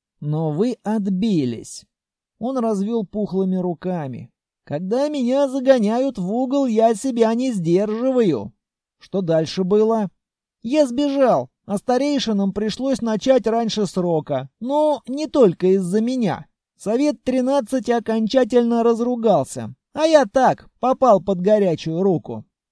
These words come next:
Я прищурился, недоверчиво качая головой. "Не верю я в такие совпадения. Владыка, честное слово, я не хотел провоцировать, оно само вышло.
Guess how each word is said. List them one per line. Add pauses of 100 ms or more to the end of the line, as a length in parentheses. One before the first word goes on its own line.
(160)
Я
прищурился,
недоверчиво
качая
головой. (360)
"Не
верю
я
в
такие
совпадения. (400)
Владыка,
честное
слово,
я
не
хотел
провоцировать,
оно
само
вышло.